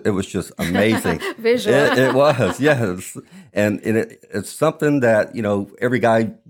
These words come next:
Speaker 1: dreams about, about getting bigger. Everybody always wants to be bigger,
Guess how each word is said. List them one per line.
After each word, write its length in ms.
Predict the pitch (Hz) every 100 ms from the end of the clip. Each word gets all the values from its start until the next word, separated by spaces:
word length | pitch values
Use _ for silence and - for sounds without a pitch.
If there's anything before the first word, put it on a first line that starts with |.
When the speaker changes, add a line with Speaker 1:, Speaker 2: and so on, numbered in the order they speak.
| -
Speaker 1:
dreams 320 | 117 123 95
about, 360 | 80 82 87
about 280 | - 98 98
getting 260 | 98 98 113
bigger. 500 | - 85 82 92 107 -
Everybody 340 | 123 120 107
always 240 | 107 95 95
wants 180 | 85 -
to 80 |
be 120 | 78 82
bigger, 380 | 80 76 69